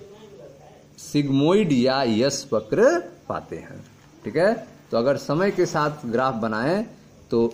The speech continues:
आपको जो ग्राफ मिलेगा वह सिग्मोइड ग्राफ होगा, यस वक्र मिलेगा यह। ठीक है, यह यस वक्र का ग्राफ आपको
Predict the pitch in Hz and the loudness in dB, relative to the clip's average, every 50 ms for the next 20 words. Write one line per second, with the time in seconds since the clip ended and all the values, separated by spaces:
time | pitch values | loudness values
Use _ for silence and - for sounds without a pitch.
0 | - - 117 117 113 - - 123 120 117 120 110 101 113 123 143 165 170 160 160 | -4 -4 -4 -4 -4 -4 -4 -4 -2 0 -2 -2 0 0 0 0 0 0 0 0
1 | 147 139 131 123 120 113 135 131 123 120 127 123 - - 127 113 110 113 123 151 | 0 2 2 2 2 2 0 2 2 2 0 0 -2 -4 -2 0 0 2 2 4
2 | 175 202 208 180 143 131 127 120 117 113 - - 107 92 98 101 123 170 - - | 4 4 4 2 2 2 2 2 0 -2 -2 -4 -2 -2 -2 -2 -4 -6 -8 -14
3 | - - - - - - - 104 135 156 156 - - 107 98 110 107 - - 95 | -20 -20 -20 -20 -12 -4 0 2 2 2 0 -2 -6 -4 -2 -2 -2 -2 -4 -4
4 | 87 87 85 82 82 80 82 78 80 85 92 87 78 - - - - - - - | -4 -6 -8 -8 -8 -6 -6 -6 -4 -2 -4 -4 -6 -8 -14 -20 -20 -20 -20 -20
5 | - - - 101 147 170 214 208 147 123 117 113 107 104 117 123 120 - 101 101 | -18 -18 -6 -2 2 2 4 4 4 4 4 4 4 4 2 0 0 -2 -4 -4
6 | 104 98 - 101 92 - 101 92 92 92 92 92 - - 92 87 - - - 202 | -4 -4 -4 -6 -4 -4 -6 -4 -4 -6 -6 -6 -8 -10 -12 -12 -10 -4 -2 -2
7 | 247 | -2